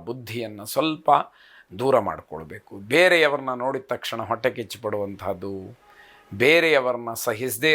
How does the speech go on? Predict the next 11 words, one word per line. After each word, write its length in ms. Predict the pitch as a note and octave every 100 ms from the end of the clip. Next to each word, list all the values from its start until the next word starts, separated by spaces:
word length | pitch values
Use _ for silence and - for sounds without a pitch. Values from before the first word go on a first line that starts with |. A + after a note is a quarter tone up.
| C3
ಇರತಕ್ಕಂತಹದ್ದು, 760 | - A2+ - G#2 F#2 F#2 G#2+ A2 B2
ಈ 40 | E3+ F3+
ರೀತಿ 220 | E3+ C#3+ B2
ಮನೋಭಾವ 540 | G#2+ C3 A2 G#2+ A#2 A#2 C#3
ಇರುವಂಥವರು 760 | F#3+ G#3+ F3 - G#2+ F#2+ G2+ G#2 G2+ _ _ _ - -
ಅದರಿಂದ 320 | G#2+ A2 G#2 G2+
ಸ್ವಲ್ಪ 280 | - D#3 E3 C3+
ಮಟ್ಟಿಗೆ 360 | A#2 G2+ A2+ B2 G2+
ಹೊರಬನ್ನಿ 500 | G#2+ G#2 G#2 G#2 G#2+ -
ಅನ್ನುವಂಥದ್ದು. 680 | A2 G#2+ G#2 G2 G2+ G2 C3+ D#3 - - - -
ಕಾರ್ಯಕ್ಷೇತ್ರದಲ್ಲಿ 1000 | C#3+ G3 A3 A3 - F3 - D3+ C#3+ C#3